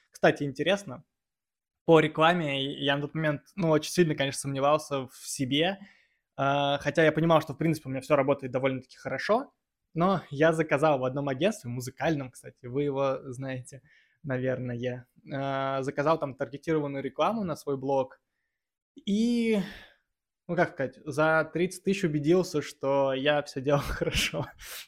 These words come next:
так скажем. Вот, потому что, не знаю, отношение к своему продукту, оно всегда другое, и мне кажется, как раз очень важно подбирать подрядчиков, которые вовлекаются в ваш проект и готовы в него погрузиться,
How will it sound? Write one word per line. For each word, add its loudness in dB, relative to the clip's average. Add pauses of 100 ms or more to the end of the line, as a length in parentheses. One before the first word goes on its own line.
так -8
скажем. -6 (320)
Вот, -4
потому 2
что, -2
не -2
знаю, 0
отношение 2
к -18
своему 2
продукту, 0
оно -2
всегда 0 (220)
другое, 2 (420)
и 0
мне -6
кажется, -2
как -8
раз -4
очень -6
важно 2
подбирать -2 (260)
подрядчиков, -2
которые -2 (220)
вовлекаются 0
в -20
ваш -4
проект -2
и -10
готовы -2
в -6
него -10
погрузиться, -10